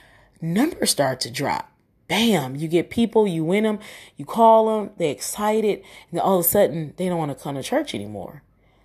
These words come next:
I'm trying to figure out, wait a minute, am I doing my job? The first thing I did was I had to look at myself. It was my job to take care of them, my job to protect them, my job to encourage them.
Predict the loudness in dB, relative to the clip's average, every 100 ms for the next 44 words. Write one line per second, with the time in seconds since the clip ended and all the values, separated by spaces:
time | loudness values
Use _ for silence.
0 | _ -16 -2 0 0 0 2 2 0 -6
1 | -8 -4 -4 -4 -6 -6 -2 0 2 2
2 | 2 0 2 2 0 -4 -14 -8 4 4
3 | 4 0 -2 0 0 0 -2 0 0 0
4 | 0 -2 -2 -2 -2 -6 -10 _ _ _
5 | 4 6 6 2 2 2 0 0 0 0
6 | 2 0 2 0 2 0 0 -12 -12 -4
7 | -4 2 2 2 -2 0 4 4 2 -2
8 | -4 -4 0 2 4 0 -2 -4